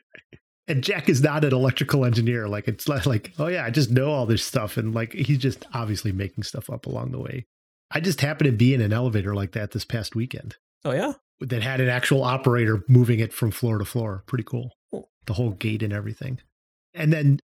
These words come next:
Speaker 1: at the end of one of these chapters, King says, "It wasn't really empty because here in the Overlook, things just went on and on. Here in the Overlook, all times were one."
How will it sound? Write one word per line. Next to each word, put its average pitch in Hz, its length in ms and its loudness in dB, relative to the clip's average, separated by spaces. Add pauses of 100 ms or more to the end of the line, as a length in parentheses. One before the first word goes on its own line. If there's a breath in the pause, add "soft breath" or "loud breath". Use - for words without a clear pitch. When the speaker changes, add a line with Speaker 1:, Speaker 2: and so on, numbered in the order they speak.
(140)
Speaker 1:
at 123 140 -4
the 127 120 2
end 120 100 2
of 107 120 0
one 113 120 2
of 107 80 0
these 101 160 -2
chapters, - 720 -10 (160)
King 107 200 0
says, 104 340 -4
"It 139 140 2
wasn't 135 400 4
really 120 300 6
empty 120 380 -2
because - 280 -2
here 147 220 2
in 151 100 4
the 135 120 4
Overlook, 113 440 4
things 117 280 2
just - 240 -4
went 120 180 -2
on 110 220 -6
and 107 140 -2
on. 98 180 -8
Here 135 380 -2
in 135 100 2
the 123 120 4
Overlook, 107 460 0
all 117 220 -4
times 110 460 -2
were 107 160 0
one." 98 400 -6